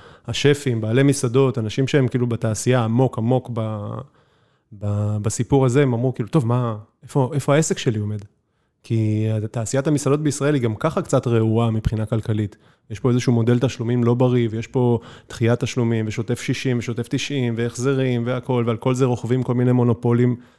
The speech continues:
שלא ניכנס אליהם כדי לא להוציא את הזעם שלנו על דברים ישנים. יש לנו מלא דברים חדשים לזעום עליהם.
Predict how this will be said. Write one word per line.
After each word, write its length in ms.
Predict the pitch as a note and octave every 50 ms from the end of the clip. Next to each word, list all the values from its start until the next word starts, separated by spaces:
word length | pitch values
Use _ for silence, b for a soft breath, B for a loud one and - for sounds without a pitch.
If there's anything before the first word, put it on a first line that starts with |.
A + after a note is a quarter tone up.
| b b _
שלא 220 | - - A2+ C3
ניכנס 360 | B2 G#2+ - A#2+ A#2+ - -
אליהם 240 | A#2 A2+ A#2 A#2 A2+
כדי 200 | - A2+ A2 G#2+
לא 100 | A2+ A#2
להוציא 220 | A#2+ A2 - A#2+
את 60 | A2 A#2+
הזעם 360 | G#2 G2 G#2+ A2 A#2 A2+ A2
שלנו 580 | - - G#2+ G#2 A2 A2+ A2 G#2+ G#2+ G#2 G2+
על 100 | G#2 G#2
דברים 280 | G#2 G2+ A2 A2 A2 A#2
ישנים. 380 | G#2+ - A2+ G#2 G#2+ A2 A#2 B2+ b b b b b b -
יש 120 | G#2+ -
לנו 80 | A2+ G#2+
מלא 140 | G#2+ G#2+ A2
דברים 200 | G#2 G#2 G#2+ G#2+
חדשים 380 | - A2+ G2+ G2+ - - A2+ A2
לזעום 320 | A2 G2+ G#2 G#2+ G#2+ A2
עליהם. 240 | A2 A2 A#2+ C3